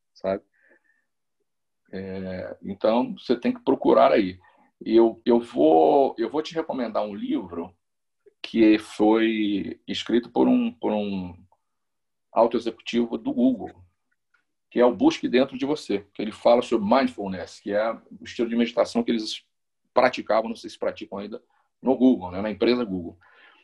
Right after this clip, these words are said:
Dá uma olhada nisso, procura meditação cristã, que eu gosto muito, e aí isso pode te dar mais,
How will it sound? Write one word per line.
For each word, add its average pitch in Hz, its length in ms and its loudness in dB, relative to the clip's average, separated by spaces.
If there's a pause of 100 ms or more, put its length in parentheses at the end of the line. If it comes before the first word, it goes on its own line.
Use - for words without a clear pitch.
(120)
Dá 127 140 2
uma 156 80 2
olhada 135 200 2
nisso, 151 220 -8
procura 139 320 -2
meditação 120 480 -6
cristã, 120 420 -8
que 120 80 -8
eu 101 60 -4
gosto 98 320 -4
muito, 233 400 -12 (1600)
e 117 240 0
aí 123 260 4
isso 120 200 -10
pode 127 300 0
te - 180 -8
dar 117 320 2
mais, 113 640 -4